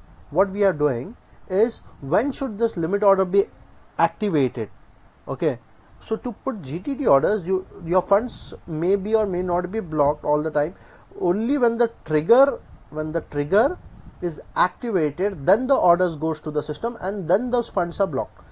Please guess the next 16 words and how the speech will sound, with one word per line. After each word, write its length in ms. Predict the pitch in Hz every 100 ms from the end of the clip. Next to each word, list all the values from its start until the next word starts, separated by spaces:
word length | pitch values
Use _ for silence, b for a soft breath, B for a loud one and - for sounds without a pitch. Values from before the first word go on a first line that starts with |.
| B B
So 220 | - 147 131
for 220 | 175 170
example, 560 | 139 123 120 110 175
my 280 | 208 143 190
trigger 420 | 196 170 151 170 -
is 180 | 156
three 280 | - 143 156
sixty-two. 640 | - 135 - - 151 139 - - B B B B
So 220 | - 151 -
only 440 | 156 180 214 285
when 240 | 196 180 180
the 80 |
stock 380 | 160 - 175 196
reaches 400 | 151 151 - 151
three 280 | - 147 220
sixty-two, 960 | - 208 - - 139 - 131 127 135